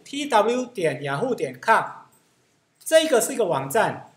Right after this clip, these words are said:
我通常也是打T W点雅虎点com进去这个网站的，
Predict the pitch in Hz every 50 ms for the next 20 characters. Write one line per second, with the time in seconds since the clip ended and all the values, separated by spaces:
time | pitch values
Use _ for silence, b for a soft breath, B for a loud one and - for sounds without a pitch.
0 | _ _ _ - 165 151 277 285 277 320 190 185 170 160 - 220 196 240 226 -
1 | 202 208 196 170 160 180 190 190 180 147 135 127 131 147 180 165 147 123 - -
2 | - 170 151 139 - 175 156 151 - 165 - 175 156 151 135 127 117 - - -
3 | 156 139 123 117 113 -